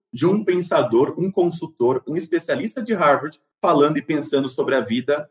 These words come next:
É um livro sensacional, inclusive uma pitada sobre isso. Ele escreveu o livro porque ele observou que, ao longo dos anos,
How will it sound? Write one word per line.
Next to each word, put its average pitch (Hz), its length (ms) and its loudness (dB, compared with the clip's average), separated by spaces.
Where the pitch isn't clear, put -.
É 120 80 -2
um 120 80 -2
livro 127 240 -2
sensacional, 151 840 -4
inclusive 143 320 2
uma 135 200 2
pitada 127 380 0
sobre 117 280 -2
isso. 165 220 -2
Ele 135 120 2
escreveu 151 320 2
o 139 40 4
livro 165 220 -2
porque - 160 -4
ele 160 80 2
observou 151 400 2
que, 135 240 -2
ao 131 140 4
longo 170 260 2
dos 120 240 -2
anos, 127 440 0